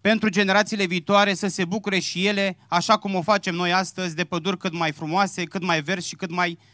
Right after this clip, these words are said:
întinse. Aș vrea să informez pe toți cei de acasă care ne urmăresc că în acea, în acest an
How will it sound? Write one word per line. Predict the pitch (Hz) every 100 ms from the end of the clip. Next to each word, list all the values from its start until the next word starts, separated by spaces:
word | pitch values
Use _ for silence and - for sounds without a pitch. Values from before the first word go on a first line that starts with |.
| _ _
întinse. | 165 - 190 170 - 95 _ _ _ _ -
Aș | 196
vrea | - 247
să | 247 247
informez | 233 190 214 214 226
pe | 220
toți | 202 233 214
cei | - 208
de | 202
acasă | 175 233 220 190
care | 175 185
ne | 185
urmăresc | 185 170 165 214 214 - - - _ _
că | 208
în |
acea, | 208 208 208 180
în |
acest | 208 196 233 196 214
an | 165 98